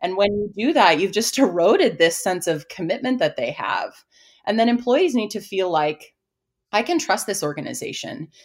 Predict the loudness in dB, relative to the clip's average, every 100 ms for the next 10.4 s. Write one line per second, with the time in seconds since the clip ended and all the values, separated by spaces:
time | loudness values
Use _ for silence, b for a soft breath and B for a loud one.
0 | b 0 0 0 -2 -4 -4 -6 -8 -6
1 | -4 -4 -4 -6 -4 -4 -2 -2 -4 -6
2 | -6 -4 -2 0 0 0 -4 -10 -8 -6
3 | -8 -8 -6 -4 -4 -6 -8 -6 -4 -4
4 | -2 -2 0 -2 -4 -6 -8 -8 -6 -4
5 | -2 -2 -2 -6 b b b 2 2 2
6 | -2 -2 -2 -4 -2 -2 -2 -2 0 0
7 | 0 -2 -4 -6 -8 -6 -8 -12 -4 0
8 | 0 -2 -12 -8 -6 -2 -4 -4 -8 -6
9 | -8 -6 -10 -10 -14 -16 -8 -8 -6 -8
10 | -8 -8 -12 -14